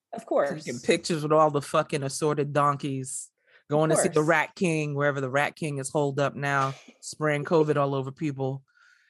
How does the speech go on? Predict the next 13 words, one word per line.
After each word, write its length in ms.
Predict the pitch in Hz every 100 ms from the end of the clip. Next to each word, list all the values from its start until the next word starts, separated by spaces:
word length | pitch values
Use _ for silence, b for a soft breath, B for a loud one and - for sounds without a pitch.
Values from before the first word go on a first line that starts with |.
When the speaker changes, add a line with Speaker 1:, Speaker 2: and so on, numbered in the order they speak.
| b _
Speaker 2:
and, 440 | 139 139 131 127 - _ _ 147
and 180 | 156
just 280 | 135 151 -
smiling 360 | - 143 156 147
with 120 | 143
the 60 | -
stupid 300 | - 165 147
thumbs 380 | - 165 160 143
up, 240 | 156 151 -
little 180 | 147 135
smug 460 | - 165 143 135
bitch. 80 | -
Speaker 1:
Yeah. 240 | - 165